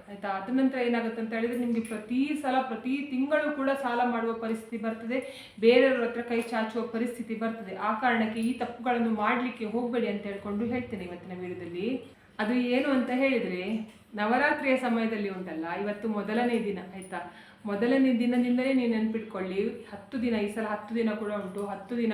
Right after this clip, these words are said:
ಕೂಡ ಈ ತಪ್ಪು ಮಾಡ್ಲಿಕ್ಕೆ ಹೋಗ್ಬೇಡಿ. ಅದು ಏನು ತಪ್ಪು ಅಂತ ಹೇಳಿದ್ರೆ, ನವರಾತ್ರಿಯ ಸಮಯದಲ್ಲಿ ಉಂಟಲ್ಲ, ಪೊರಕೆಯಿಂದ ಅಪ್ಪಿತಪ್ಪಿ ಕೂಡ ಈ ತಪ್ಪನ್ನು ಮಾಡ್ಬಾರ್ದು ಅಂತ ಹೇಳ್ಕೊಂಡು ಹೇಳ್ತಾರೆ. ಪೊರಕೆಯಿಂದ ಈ ತಪ್ಪನ್ನು ಮಾಡಿದ್ರೆ ಏನಾಗುತ್ತೆ ಅಂತ ಹೇಳಿದ್ರೆ, ಮನೆಯಲ್ಲಿ ಉಂಟಲ್ಲ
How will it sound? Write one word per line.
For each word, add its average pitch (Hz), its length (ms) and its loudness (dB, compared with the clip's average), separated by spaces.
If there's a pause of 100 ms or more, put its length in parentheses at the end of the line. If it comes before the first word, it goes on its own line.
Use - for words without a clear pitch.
(100)
ಕೂಡ 214 120 -4
ಈ 226 120 0
ತಪ್ಪು 214 280 -6
ಮಾಡ್ಲಿಕ್ಕೆ 196 520 -6
ಹೋಗ್ಬೇಡಿ. 196 720 -2 (120)
ಅದು 214 140 -2
ಏನು 226 360 4
ತಪ್ಪು 240 340 -4
ಅಂತ 220 220 0
ಹೇಳಿದ್ರೆ, 208 840 -2 (220)
ನವರಾತ್ರಿಯ 277 580 4
ಸಮಯದಲ್ಲಿ 220 480 2
ಉಂಟಲ್ಲ, 180 380 -6
ಪೊರಕೆಯಿಂದ 226 640 0 (240)
ಅಪ್ಪಿತಪ್ಪಿ 285 640 -2
ಕೂಡ 226 220 0
ಈ 226 240 0
ತಪ್ಪನ್ನು 233 400 -2
ಮಾಡ್ಬಾರ್ದು 220 600 0
ಅಂತ 202 160 -8
ಹೇಳ್ಕೊಂಡು 190 380 -8
ಹೇಳ್ತಾರೆ. 196 800 -8 (160)
ಪೊರಕೆಯಿಂದ 262 540 2
ಈ 220 220 0
ತಪ್ಪನ್ನು 262 420 0
ಮಾಡಿದ್ರೆ 226 420 2
ಏನಾಗುತ್ತೆ 208 400 -4
ಅಂತ 202 140 -8
ಹೇಳಿದ್ರೆ, 202 580 -2
ಮನೆಯಲ್ಲಿ 240 480 -2
ಉಂಟಲ್ಲ 196 300 -2